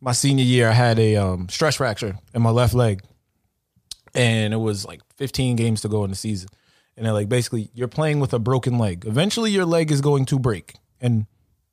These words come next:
I just kept playing. Like, it was my senior year. I'm not gonna, I'm not gonna sit out. I would go get an ice bath after practice, go in and play. And luckily, I made it through the whole season. The next day, we had an wo-, open gym.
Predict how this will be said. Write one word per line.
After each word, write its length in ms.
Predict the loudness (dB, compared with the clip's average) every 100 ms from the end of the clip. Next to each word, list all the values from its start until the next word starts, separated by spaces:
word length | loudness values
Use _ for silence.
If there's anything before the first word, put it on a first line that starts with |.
| -8
I 100 | -6
just 180 | -4
kept 220 | -2 -2 0
playing. 420 | 0 2 0 -2 0
Like, 160 | 2
it 60 | 4
was 100 | 2
my 120 | 2
senior 300 | 0 -2 -2
year. 220 | 0 0
I'm 120 | 0
not 180 | -2 -2
gonna, 240 | -2 -2 -2
I'm 200 | -2 0
not 200 | -2 -4
gonna 280 | -6 -6 -4
sit 260 | -2 0
out. 320 | 0 -2 -4 -8 _ _ -6
I 100 | 0
would 300 | 0 0 -6 _ -4
go 240 | 0 0
get 140 | 0
an 80 | -2
ice 200 | 0 0
bath 280 | 0 0 2
after 240 | 0 -2 -4
practice, 600 | -2 -2 0 0 0 0
go 240 | 0 2
in 80 | 2
and 100 | 0
play. 220 | 0 0
And 120 | 0 0
luckily, 280 | 0 0
I 40 | 0
made 160 | -2
it 80 | -4
through 80 | -4
the 60 | -2
whole 100 | -2
season. 480 | -2 -2 0 -2 0
The 80 | 2
next 260 | 2 2
day, 180 | 0 2
we 120 | 2
had 140 | 2 2
an 100 | 2
wo-, 200 | 0 0
open 260 | -2 2 4
gym. 260 | 4 2